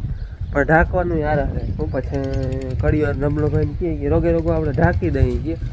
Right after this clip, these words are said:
અટાણે આપણે આનમાં ચણવાના તો છે નહીં, કે ઢાંકી દઈએ રોગે રોગો કે તડકો ખાવાનો રહે નહીં કે.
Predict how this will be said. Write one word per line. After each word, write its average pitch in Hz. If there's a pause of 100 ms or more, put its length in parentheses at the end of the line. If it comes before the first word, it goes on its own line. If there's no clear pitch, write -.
(260)
અટાણે 147
આપણે 143
આનમાં 147
ચણવાના 156
તો 135
છે 151
નહીં, 127 (600)
કે 139
ઢાંકી 165
દઈએ 123
રોગે 139
રોગો 127
કે 117
તડકો 151
ખાવાનો 120
રહે 127
નહીં 110
કે. 170